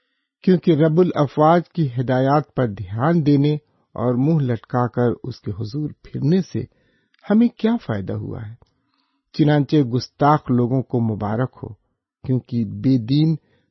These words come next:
پھلتے پھولتے اور اللہ کو آزمانے والے ہی بچ-، بچے رہتے ہیں۔ لیکن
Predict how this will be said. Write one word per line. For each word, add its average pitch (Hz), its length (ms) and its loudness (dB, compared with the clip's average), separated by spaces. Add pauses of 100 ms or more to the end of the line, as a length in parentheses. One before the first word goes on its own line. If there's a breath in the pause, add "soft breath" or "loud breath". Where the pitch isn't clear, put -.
(160)
پھلتے 139 440 0
پھولتے 147 600 -2
اور 127 360 -6
اللہ 139 520 -2
کو - 220 -4
آزمانے 147 640 0
والے 135 300 2
ہی 113 180 -2
بچ-، - 440 -12
بچے 143 280 -2
رہتے 113 300 -6
ہیں۔ 104 140 -12 (760)
لیکن 135 640 0